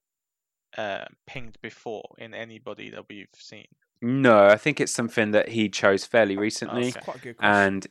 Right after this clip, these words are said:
Speaker 2: he would have to. Um, he certainly wouldn't have had any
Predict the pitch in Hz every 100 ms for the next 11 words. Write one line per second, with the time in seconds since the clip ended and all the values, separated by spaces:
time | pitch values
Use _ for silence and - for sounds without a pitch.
0 | _ _ - 127 123 117 120 - - 107
1 | 101 98 98 98 _ _ _ _ - 101
2 | 95 95 92 95 92 92 92 - _ _
3 | _ _ _ _ _ 131 131 196 151 139
4 | 127 117 120 110 107 104 104 101 101